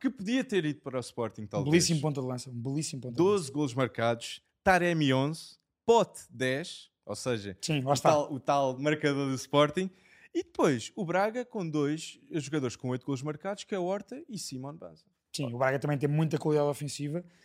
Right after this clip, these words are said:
Speaker 2: e já agora acho que só dá, é justo darmos uma nota ao Braga, não é?
Speaker 1: Sim,
Speaker 2: O
Speaker 1: sim,
Speaker 2: Braga
Speaker 1: sim.
Speaker 2: que recebe o, o Aroca, uma equipa também muito surpreendente este ano, muito
Speaker 1: Olha,
Speaker 2: bem trabalhada
Speaker 1: isso é jogo.
Speaker 2: por
Speaker 1: Temos
Speaker 2: Evangelista.
Speaker 1: jogo. Temos
Speaker 2: Acho
Speaker 1: jogo.
Speaker 2: que vai ser um jogo muito interessante,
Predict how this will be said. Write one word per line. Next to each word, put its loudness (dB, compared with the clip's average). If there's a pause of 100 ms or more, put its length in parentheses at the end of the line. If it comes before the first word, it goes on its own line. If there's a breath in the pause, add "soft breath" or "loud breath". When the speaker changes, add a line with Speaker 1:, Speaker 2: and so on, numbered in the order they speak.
(220 soft breath)
Speaker 2:
e -4
já 6
agora 6
acho 2
que -14
só 0
dá, -4 (140)
é 0
justo -2
darmos 0
uma -2
nota 0
ao 2
Braga, 2
não -4
é? -6 (100)
Speaker 1:
Sim, -4
Speaker 2:
O -2
Speaker 1:
sim, 0
Speaker 2:
Braga 6
Speaker 1:
sim. -4
Speaker 2:
que -6
recebe 2
o, 0
o 6
Aroca, 6
uma -4
equipa -4
também 0
muito 2
surpreendente 0
este -6
ano, -6 (140)
muito 2
Speaker 1:
Olha, 2
Speaker 2:
bem 4
trabalhada 4
Speaker 1:
isso 0
é 4
jogo. -2 (100)
Speaker 2:
por 0
Speaker 1:
Temos 4
Speaker 2:
Evangelista. 0
Speaker 1:
jogo. -12
Temos 0
Speaker 2:
Acho 4
Speaker 1:
jogo. 4
Speaker 2:
que 0
vai 4
ser 2
um 4
jogo 2
muito 2
interessante, -2